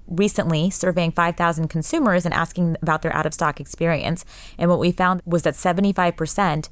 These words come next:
of shoppers who shopped in store faced out of stock situations.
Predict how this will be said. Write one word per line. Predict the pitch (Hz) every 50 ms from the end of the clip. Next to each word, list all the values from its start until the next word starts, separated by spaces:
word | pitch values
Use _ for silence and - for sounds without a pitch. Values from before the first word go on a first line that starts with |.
| - -
of | - -
shoppers | - 190 185 185 - 170 165 -
who | - 175
shopped | - - 180 170 165 - - -
in | 180 175 170
store | - - 170 160 160 190 226 285 - - - - -
faced | - 190 180 175 - -
out | 175 165
of | 160
stock | - - 165 160 -
situations. | - 165 151 - - 151 143 135 170 - - - - 151 143 -